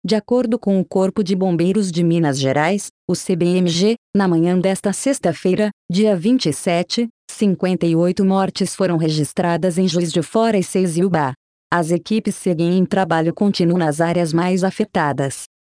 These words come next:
Ainda há cinco pessoas desaparecidas. Em Juiz de Fora, são três vítimas que não foram localizadas de até o momento.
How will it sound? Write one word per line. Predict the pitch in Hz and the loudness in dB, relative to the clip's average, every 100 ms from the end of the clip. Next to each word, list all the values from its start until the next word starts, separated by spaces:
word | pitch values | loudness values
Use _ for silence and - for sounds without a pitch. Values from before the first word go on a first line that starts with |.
| _ 196 | _ -2
Ainda | 196 214 202 170 | 2 2 2 2
há | 180 | 0
cinco | - - 170 180 | -2 -2 -2 -2
pessoas | 170 151 196 190 175 | -2 -2 -2 -2 0
desaparecidas. | 170 202 214 208 208 214 - 151 143 143 - - _ _ _ | 0 0 0 0 0 0 -2 -2 -2 -4 -6 -16 _ _ _
Em | 202 196 | 2 2
Juiz | 165 208 208 | 2 0 0
de | 196 | -2
Fora, | - 180 156 131 - - | 0 2 2 0 -4 -14
são | - 240 233 | -6 -2 0
três | 185 185 170 | 0 0 0
vítimas | 156 180 - 208 - | -2 -2 0 0 0
que | 208 | 0
não | 175 | 0
foram | 170 180 175 175 | 0 2 2 0
localizadas | 180 175 175 151 175 170 170 | 0 0 0 0 0 0 0
de | 175 | 0
até | 156 196 | 0 2
o | 185 | 2
momento. | 202 190 131 107 | 2 2 0 -4